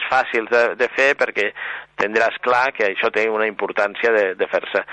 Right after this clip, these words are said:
I la primera acció que, te, que es tindria que fer a, amb el tema de, de la platja de Blanes és retirar d'una vegada els pous i, i la caseta i, i totes les, eh, les conduccions que ara ma-, mateix ja no s'usen, que, que estan en desús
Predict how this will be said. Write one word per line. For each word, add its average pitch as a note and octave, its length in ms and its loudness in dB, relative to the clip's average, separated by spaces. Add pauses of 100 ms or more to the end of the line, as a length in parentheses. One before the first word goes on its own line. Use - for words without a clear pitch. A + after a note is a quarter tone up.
(240)
I F2+ 120 -6
la F2+ 120 0
primera F#2+ 400 0
acció F#2+ 280 -2
que, E2+ 120 -2
te, F#2 140 -4 (140)
que F#2+ 120 -6
es - 80 -8
tindria G2+ 360 -2
que G2 160 -2
fer G#2 200 2
a, F#2+ 60 2 (220)
amb F#2 140 -6
el E2+ 100 -10
tema G2+ 200 0
de, G2 140 2 (140)
de G2 120 0
la F#2+ 80 0
platja G2+ 320 -2
de G2 80 2
Blanes G2 360 0 (280)
és - 280 -2
retirar G2 480 0
d'una G2+ 200 -2
vegada G2+ 480 2
els G2 200 -4 (120)
pous G#2 480 0
i, G#2 160 0 (560)
i F#2+ 120 -2
la F#2+ 120 -2
caseta A2 640 0 (180)
i, G#2 80 0
i G2+ 200 -4 (480)
totes G#2+ 280 2
les, G#2 360 0
eh, G2+ 240 -2 (320)
les G#2+ 200 0
conduccions G#2+ 560 0
que G#2 120 2
ara G2+ 120 0
ma-, G2 140 -2 (100)
mateix G2+ 320 -2 (120)
ja F#2+ 120 0
no F#2+ 160 -4
s'usen, A2+ 480 -2 (320)
que, F2 320 -4
que F2 120 -8
estan F#2 240 -4
en F#2+ 120 -10
desús B2+ 360 -4